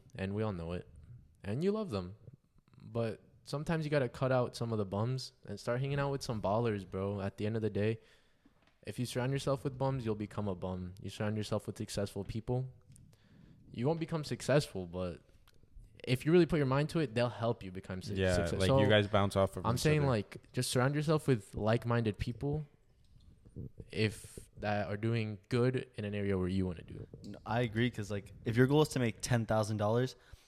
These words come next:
Speaker 3: it's a lot easier to, like, know how to make ten thousand dollars when you're in a room full of people that make a hundred thousand,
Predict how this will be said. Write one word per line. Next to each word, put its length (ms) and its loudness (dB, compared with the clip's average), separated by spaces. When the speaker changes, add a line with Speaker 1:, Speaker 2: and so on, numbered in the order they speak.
Speaker 3:
it's 120 -2
a 40 0
lot 260 8
easier 320 2
to, 80 2
like, 220 -4
know 140 0
how 100 2
to 60 0
make 160 0
ten 180 0
thousand 300 2
dollars 320 2
when 100 0
you're 100 2
in 60 2
a 80 0
room 200 -2
full 220 -6
of 80 -6
people 200 0
that 60 2
make 140 -4
a 60 -4
hundred 280 -2
thousand, 360 4